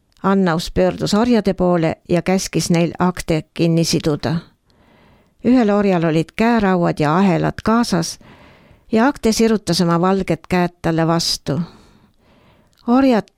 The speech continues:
tundsid selle vapruse ja hingesuuruse ees häbi ja ahelad langesid neil käest.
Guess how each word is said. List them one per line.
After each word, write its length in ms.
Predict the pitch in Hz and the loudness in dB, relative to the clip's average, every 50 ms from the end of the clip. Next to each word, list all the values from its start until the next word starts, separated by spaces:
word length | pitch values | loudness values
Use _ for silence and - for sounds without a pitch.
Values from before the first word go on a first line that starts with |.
| _ - | _ -4
tundsid 500 | - 185 196 202 190 - - - 165 - | 0 2 2 2 0 -2 -2 -2 -2 -4
selle 360 | - - 190 175 175 170 165 | -2 -2 0 0 0 0 0
vapruse 560 | 160 185 190 - - - 170 170 - - 170 | 0 -2 -2 -2 -4 -2 -2 -2 0 0 0
ja 120 | 160 160 165 | 2 2 0
hingesuuruse 920 | 156 151 190 196 196 - 175 165 - 180 175 175 170 170 165 156 170 170 175 180 | 2 2 2 2 2 0 0 -2 0 0 0 2 0 0 0 0 0 2 2 2
ees 160 | 175 175 - | 0 -2 -2
häbi 400 | - 220 233 233 - 151 139 151 170 - - - - _ _ _ _ _ _ _ _ _ _ _ _ - - | 0 0 0 0 0 -2 -2 -2 -6 -10 -18 -20 -20 _ _ _ _ _ _ _ _ _ _ _ _ -6 -2
ja 180 | 208 208 - - | -2 -2 0 0
ahelad 480 | - 214 240 247 226 196 175 165 - | 0 2 2 2 2 0 -2 -2 -2
langesid 560 | 180 190 190 185 170 - 156 151 156 147 - 151 | -2 0 0 0 0 -2 -4 -4 -4 -4 -2 0
neil 220 | 160 160 151 139 - | -2 0 -2 -2 -2
käest. 500 | 165 160 147 107 - - - - - | -2 -2 -2 -2 -4 -6 -10 -10 -12